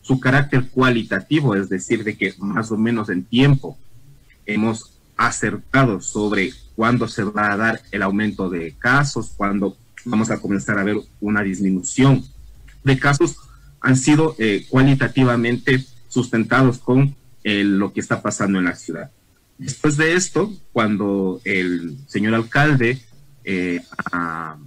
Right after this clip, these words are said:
nos comunicó sobre la decisión de cambiar de semáforo rojo a amarillo, el tres de junio, nosotros volvimos a hacer una nueva simulación, cambiando ya algunos de los parámetros de movilidad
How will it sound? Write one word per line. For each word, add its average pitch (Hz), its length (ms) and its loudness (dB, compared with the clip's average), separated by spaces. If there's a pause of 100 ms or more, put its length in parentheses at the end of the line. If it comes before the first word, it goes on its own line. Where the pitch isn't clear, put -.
(200)
nos 98 540 -2
comunicó 101 600 2
sobre 98 600 0
la 92 100 -2
decisión 98 560 -2
de 98 100 -2
cambiar 95 320 -6
de 95 120 -10
semáforo 98 580 -8
rojo - 420 -8
a - 140 -12
amarillo, 131 400 4 (460)
el - 180 -6
tres 101 220 -2
de 120 80 0
junio, 151 380 4
nosotros 127 640 -2 (100)
volvimos 156 880 2
a 107 80 -4
hacer 120 380 0
una 107 260 2
nueva 143 420 4
simulación, 113 840 -2 (560)
cambiando 147 440 4
ya 139 180 6
algunos 135 400 4
de 123 80 0
los 104 160 -4
parámetros 107 560 -4
de 92 80 -6
movilidad 90 720 -6